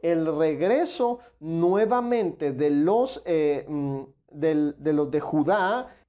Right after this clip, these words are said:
de la cautividad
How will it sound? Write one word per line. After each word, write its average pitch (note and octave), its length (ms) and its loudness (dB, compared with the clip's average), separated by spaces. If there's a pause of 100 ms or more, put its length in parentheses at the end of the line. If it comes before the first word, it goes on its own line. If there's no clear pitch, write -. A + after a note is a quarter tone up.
(320)
de G#3+ 600 -2 (320)
la E3+ 280 2
cautividad D#3+ 920 0